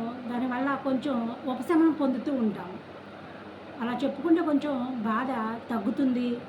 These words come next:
అని అనుకుంటాము. మరి ఈ సమస్య వచ్చినప్పుడు మనకి సమాధానం చెప్పేవారిని దగ్గర చెప్పుకున్నా మనము పర్లేదు, కానీ ఊరికే కనిపించిన వారందరి దగ్గర కూడా ఆ సమస్య గురించి,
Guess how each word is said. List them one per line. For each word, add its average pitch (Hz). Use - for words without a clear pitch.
అని 233
అనుకుంటాము. 202
మరి 381
ఈ -
సమస్య 294
వచ్చినప్పుడు 349
మనకి 349
సమాధానం 320
చెప్పేవారిని 269
దగ్గర 254
చెప్పుకున్నా 254
మనము 311
పర్లేదు, 220
కానీ 240
ఊరికే 320
కనిపించిన 285
వారందరి 262
దగ్గర 254
కూడా 240
ఆ 247
సమస్య 226
గురించి, 220